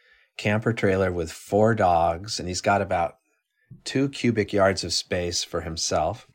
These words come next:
had a problem with edema in his legs this summer. And Paul, who I mentioned to you a moment ago, is who he called for a ride to the hospital, because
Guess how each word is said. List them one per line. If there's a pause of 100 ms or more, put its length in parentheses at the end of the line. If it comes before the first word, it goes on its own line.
(640)
had
a
problem
with
edema
in
his
legs
this
summer. (580)
And
Paul,
who
I
mentioned
to
you
a
moment
ago, (320)
is
who
he
called
for
a
ride
to
the
hospital,
because